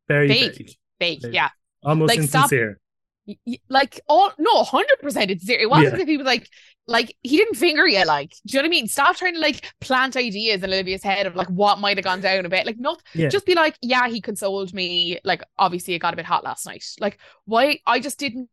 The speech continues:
Speaker 2: get the pair of them still twisting the knife this morning. I was like,
Speaker 1: Mm.
Speaker 2: "Oh, like, just let it die. Like, it's not worth it."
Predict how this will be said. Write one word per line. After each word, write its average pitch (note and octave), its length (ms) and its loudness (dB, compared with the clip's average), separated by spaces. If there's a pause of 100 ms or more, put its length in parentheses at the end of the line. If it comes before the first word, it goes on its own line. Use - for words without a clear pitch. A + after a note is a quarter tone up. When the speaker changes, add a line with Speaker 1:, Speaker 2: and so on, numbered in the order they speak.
Speaker 2:
get A3+ 200 -4
the - 60 -8
pair A3 200 -2
of G#3+ 80 -4
them G3 100 -10
still G3 420 -6
twisting F#3 400 -10
the E3 60 -12
knife E3 220 -8
this - 180 -16
morning. D#3+ 340 -10
I F#3+ 140 0
was D#3 120 2
like, C#3 140 6
Speaker 1:
Mm. B2 80 -2
Speaker 2:
"Oh, C4+ 560 2
like, A#3+ 140 0
just A#3 180 -12
let G#3 180 -2
it C4 100 -8
die. G#3+ 340 0
Like, E3+ 140 -14
it's - 140 -18
not F#3+ 260 -4
worth F#3 240 -10
it." - 160 -20